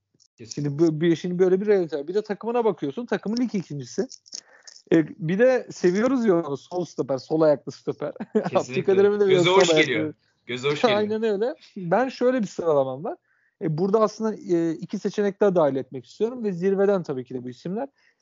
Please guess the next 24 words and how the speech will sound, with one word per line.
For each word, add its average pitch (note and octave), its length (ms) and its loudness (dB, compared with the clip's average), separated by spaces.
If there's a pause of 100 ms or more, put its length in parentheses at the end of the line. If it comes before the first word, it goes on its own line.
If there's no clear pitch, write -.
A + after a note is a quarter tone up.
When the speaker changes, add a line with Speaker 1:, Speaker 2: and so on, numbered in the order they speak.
(140)
Speaker 2:
E, D#3+ 160 4
Abdülkerim G#3+ 580 -2
Bardakçı'dan G#3+ 560 -2
sonra A3 320 -6
ben A3+ 200 -2
Leo A3 180 2
Duarte G3+ 420 2
diyorum B2+ 240 -8
Başakşehir'den, C3+ 600 -4
Emre D#3+ 220 -4
Belözoğlu E3+ 460 -2
ile C3 140 -4
birlikte. B2+ 420 -12 (200)
Speaker 1:
Evet, A2 220 -6
Speaker 2:
Ben D#3+ 160 -2
çok G3 180 -4
Speaker 1:
olabilir. F#3+ 160 -2
Speaker 2:
iyi E3+ 320 -2
bir, C3+ 60 -14
çok G3 300 -4
iyi F3+ 140 -6
bir F3+ 100 -6
ivmesi F3+ 380 -6
var. F3+ 180 -4